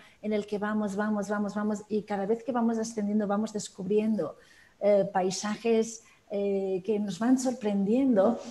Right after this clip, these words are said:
y que gozamos de ellos, pues la santificación es igual. Te lleva a un paisaje, de ese paisaje te lleva a otro, y siempre es evolucionando, evolucionando, evolucionando.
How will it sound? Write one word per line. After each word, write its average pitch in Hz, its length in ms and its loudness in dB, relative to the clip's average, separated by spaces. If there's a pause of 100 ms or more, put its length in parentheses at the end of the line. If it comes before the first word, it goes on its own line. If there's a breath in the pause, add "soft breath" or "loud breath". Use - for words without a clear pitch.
(120 loud breath)
y 220 100 6
que 208 140 6
gozamos 220 560 6
de 190 120 6
ellos, 247 260 8
pues 208 180 0
la 202 80 2
santificación 190 720 0
es 190 140 2
igual. 175 440 4 (400 soft breath)
Te 202 140 10
lleva 214 260 12
a 214 60 8
un 214 140 10
paisaje, 185 640 0 (300 soft breath)
de 196 140 8
ese 196 160 6
paisaje 196 520 2
te 202 120 0
lleva 190 280 4
a 196 80 6
otro, 202 420 4 (200 loud breath)
y 170 100 4
siempre 226 760 10
es 226 220 8
evolucionando, 202 880 6
evolucionando, 185 720 0
evolucionando. 170 800 -2